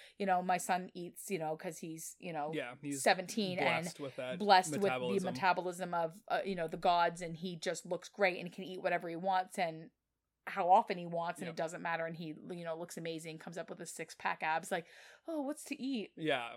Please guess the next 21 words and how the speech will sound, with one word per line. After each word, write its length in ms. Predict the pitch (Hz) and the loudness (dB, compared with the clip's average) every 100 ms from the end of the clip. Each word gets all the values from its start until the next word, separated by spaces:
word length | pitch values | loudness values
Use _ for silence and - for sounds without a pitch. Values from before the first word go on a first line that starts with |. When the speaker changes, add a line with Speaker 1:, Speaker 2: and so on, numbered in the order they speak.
| 131 - | -16 -18
Speaker 2:
I'm 100 | 156 143 | -14 2
like 60 | |
Speaker 1:
Half 220 | 196 175 | 4 4
a, 100 | 180 - _ | -4 -8 _
you 100 | 208 | -4
know, 200 | 170 165 _ _ | -2 -6 _ _
package 400 | - 165 175 175 | 0 0 0 -2
of 180 | 165 165 _ 196 180 | -4 -4 _ -4 2
bagel 260 | 170 180 | 2 2
bites 300 | 175 170 165 - | 0 0 -2 -2
dripping 320 | 214 185 185 | 0 0 -4
in 80 | 180 | -4
butter 280 | 165 165 175 | -2 -2 -2
and 120 | 170 | -4
Parmesan. 440 | - 175 175 175 175 | -4 -2 0 0 -2
I 80 | 170 | -4
just 140 | - | -6
look 100 | 190 | -6
at 80 | 170 | -4
him 160 | 170 165 | -4 -8
and 180 | 165 | -12